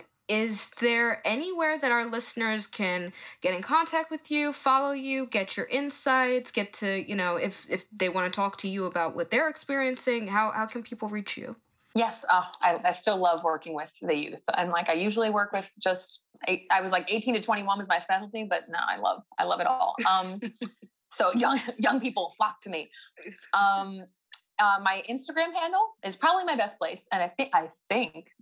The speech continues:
Speaker 2: it's at Shane Judge, just my name, which is S H A Y N E, Judge, um, like a, a Judge Judy. <laughs> Um, <laughs> I'm so, I'm so used to this at this point. I'm like, "Like Judge Judy."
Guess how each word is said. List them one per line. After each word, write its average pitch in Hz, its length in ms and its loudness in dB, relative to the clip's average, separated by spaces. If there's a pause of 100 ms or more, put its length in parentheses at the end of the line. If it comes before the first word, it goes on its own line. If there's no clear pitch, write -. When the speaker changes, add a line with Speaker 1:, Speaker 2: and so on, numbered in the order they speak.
(160)
Speaker 2:
it's 165 320 -2
at 165 220 4
Shane 165 400 -2
Judge, - 360 -2
just 160 160 0
my 151 140 0
name, 247 240 0
which 170 160 -4
is 160 180 -4
S 170 200 2
H 165 320 -2
A 233 320 2
Y 165 600 0
N 160 120 -6 (100)
E, 349 260 -2 (320)
Judge, 226 380 0 (600)
um, 165 420 0
like 160 160 -2
a, - 140 -6 (140)
a - 120 -4 (180)
Judge - 280 -2
Judy. 233 340 2 (340)
<laughs> 202 400 -2 (720)
Um, 170 260 4 (340)
<laughs> - 300 -8
I'm 208 160 0
so, - 220 0
I'm 262 140 0
so 294 180 2
used 226 280 -2
to 214 80 2
this 208 180 -4
at 185 100 0
this 190 220 -4
point. 190 180 -2
I'm 190 140 -10
like, - 120 -6
"Like 107 200 -2
Judge 175 200 -2
Judy." - 960 -12